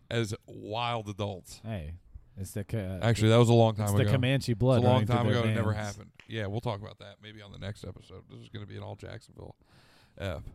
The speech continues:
Speaker 2: Jacksonville.
Speaker 1: 'Cause we had a great day the
Speaker 2: Yeah,
Speaker 1: next day,
Speaker 2: all right.
Speaker 1: too.
Speaker 2: Well, hold on. We didn't even finish the
Speaker 1: Oh,
Speaker 2: night.
Speaker 1: yeah, you're right. Oh,
Speaker 2: So,
Speaker 1: I made
Speaker 2: Crystal's
Speaker 1: plans.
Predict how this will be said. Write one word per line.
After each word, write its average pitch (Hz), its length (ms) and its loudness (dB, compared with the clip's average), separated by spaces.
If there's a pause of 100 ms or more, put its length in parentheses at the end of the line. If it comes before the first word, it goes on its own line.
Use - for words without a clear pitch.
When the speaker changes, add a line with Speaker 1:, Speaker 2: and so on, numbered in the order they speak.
(200)
Speaker 2:
Jacksonville. 90 200 -8
Speaker 1:
'Cause 117 140 2
we 139 160 6
had 180 140 6
a 135 100 4
great 139 300 2
day 139 420 2
the 117 60 -2
Speaker 2:
Yeah, 123 140 4
Speaker 1:
next 98 180 0
day, 143 80 0
Speaker 2:
all 127 60 4
right. 104 100 -2
Speaker 1:
too. 143 240 -2
Speaker 2:
Well, 135 100 4
hold 202 160 8
on. 202 100 6
We 170 120 6
didn't 226 160 2
even 196 100 -2
finish 226 380 -4 (100)
the 147 100 0
Speaker 1:
Oh, - 40 2
Speaker 2:
night. 127 160 6
Speaker 1:
yeah, 131 100 6
you're 110 180 2
right. 113 300 0
Oh, 139 220 2
Speaker 2:
So, 151 100 10
Speaker 1:
I - 40 10
made 113 80 2
Speaker 2:
Crystal's 170 360 6
Speaker 1:
plans. - 60 -4